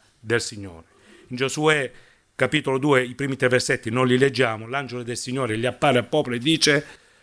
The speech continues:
"Ti avevo promesso che stavo con te e hai fatto così. Beh, <laughs> io non posso più camminare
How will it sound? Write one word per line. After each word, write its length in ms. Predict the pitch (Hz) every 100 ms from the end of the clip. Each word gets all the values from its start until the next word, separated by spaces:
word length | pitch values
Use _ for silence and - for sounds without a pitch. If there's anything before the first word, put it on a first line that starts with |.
| _ _ _
"Ti 80 | -
avevo 220 | 139 156
promesso 840 | 147 147 165 139 - 127 139 - _ _
che 100 | -
stavo 300 | 120 - 117
con 180 | 113 120
te 300 | 117 131 110 - - _ _ _ _
e 120 | -
hai 80 | 120
fatto 280 | 123 123 127
così. 420 | 127 120 131 98 - _ _ _ _
Beh, 340 | 110 110 98 - _ _ _ _
<laughs> 400 | - 139 110 107 _ _ _ _ _ _ 123
io 320 | 139 156 165
non 200 | 127 117
posso 280 | 120 - 117
più 140 | 127
camminare 720 | - 113 113 90 78 87 87